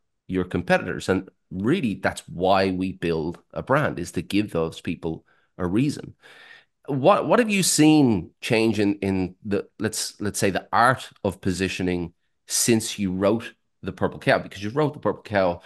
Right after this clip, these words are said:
quite a while back, and the fundamentals don't change. <laughs> But, uh, what have you seen? Uh, have you seen anything change in positioning, uh, since you've written the book?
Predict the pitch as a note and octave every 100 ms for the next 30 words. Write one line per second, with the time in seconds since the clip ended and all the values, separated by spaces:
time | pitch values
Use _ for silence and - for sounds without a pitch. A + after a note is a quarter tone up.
0 | _ _ _ _ - G#2+ F#2 G2 F#2+ F2+
1 | - F2+ - D3+ A2 G2+ C3 G2 F2 -
2 | E2+ D#2 - - C#2 - - - _ _
3 | _ _ - - A#2+ - G2+ - - -
4 | D3+ - - - _ - C#3+ D3 - A2+
5 | - B2+ E3 E3+ D#3 C#3+ - C#3+ C#3 A#2+
6 | G#2 - _ A#2+ - - A#2+ A#2+ B2+ -
7 | C3 D#3 E3 E3 D3+ E3 D3+ - D3+ D#3
8 | D#3 D3+ - - - D3 D3+ D3 D3 C3+
9 | C#3+ C#3+ D3 D3 C#3+ - _ _ _ -
10 | B2 B2 A#2+ - - D3 D3 D#3 C#3 D3
11 | C#3+ C3+ E3+ -